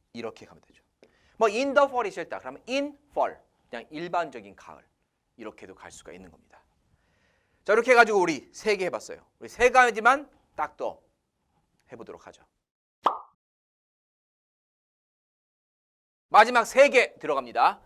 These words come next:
바깥은 조금 쌀쌀해요. 여러분, 요즘 밤 되면은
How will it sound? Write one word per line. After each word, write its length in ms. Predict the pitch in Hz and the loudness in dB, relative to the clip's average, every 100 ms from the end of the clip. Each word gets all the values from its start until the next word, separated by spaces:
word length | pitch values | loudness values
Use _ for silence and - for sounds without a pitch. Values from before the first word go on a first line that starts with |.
| _ _ _ - | _ _ _ 0
바깥은 760 | 190 202 - 254 254 285 269 | 0 0 4 2 4 -2 -2
조금 320 | - 196 202 | -2 0 0
쌀쌀해요. 680 | 190 220 214 185 131 104 104 _ _ _ - | -2 -2 0 -2 -2 -6 -8 _ _ _ 2
여러분, 440 | 262 269 208 127 _ _ _ _ _ _ _ - | 8 8 8 0 _ _ _ _ _ _ _ -10
요즘 260 | 240 277 | -6 -6
밤 320 | 247 165 254 302 | -6 0 0 2
되면은 480 | 302 262 277 151 | 0 0 -2 -4